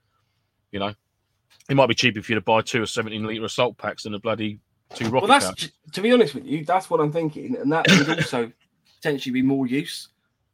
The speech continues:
Speaker 1: Well, yeah.
Speaker 2: um, because obviously you've got the additional pockets and it's a little bit orga-, more organised.
Speaker 1: The Virtus
Speaker 2: Um,
Speaker 1: body armor doesn't have zips. So which one is this thing? 'Cause this is the Virtus pack.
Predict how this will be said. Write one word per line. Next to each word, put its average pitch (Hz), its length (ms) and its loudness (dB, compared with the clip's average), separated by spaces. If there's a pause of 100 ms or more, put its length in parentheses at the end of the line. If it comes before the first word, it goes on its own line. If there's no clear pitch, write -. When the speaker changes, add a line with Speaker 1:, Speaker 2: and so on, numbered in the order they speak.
(320)
Speaker 1:
Well, 131 280 0
yeah. 127 80 4
Speaker 2:
um, 123 100 -6 (100)
because 139 200 -6
obviously 147 300 -4
you've 147 180 0
got 147 140 -2
the 135 80 -4
additional 131 380 -6
pockets - 500 -6
and 123 100 -8
it's - 120 -14
a - 20 -10
little 135 160 -8
bit 123 120 -6
orga-, 123 380 -8
more 127 280 -6
organised. 104 480 -10 (560)
Speaker 1:
The 107 60 -16
Virtus 120 240 -2
Speaker 2:
Um, 120 60 -2
Speaker 1:
body 131 180 -10
armor 127 160 -8
doesn't 127 220 -10
have 120 120 -10
zips. - 480 -14
So 175 140 -8
which 262 280 -8
one 240 140 -2
is 208 160 -6
this 240 220 -4
thing? 107 100 -8
'Cause - 80 -10
this 240 140 -4
is - 60 -8
the 233 80 4
Virtus 185 420 -2
pack. - 360 -4